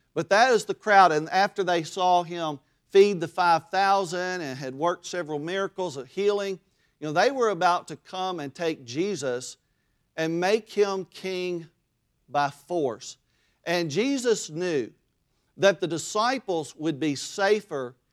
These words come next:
in a boat out on the Sea of Galilee in the midst of the storm where he could care for them. They were safer in that situation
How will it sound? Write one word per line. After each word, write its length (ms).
in 160
a 60
boat 380
out 180
on 120
the 60
Sea 300
of 180
Galilee 480
in 100
the 60
midst 320
of 60
the 120
storm 500
where 120
he 220
could 220
care 240
for 160
them. 340
They 140
were 140
safer 640
in 120
that 240
situation 760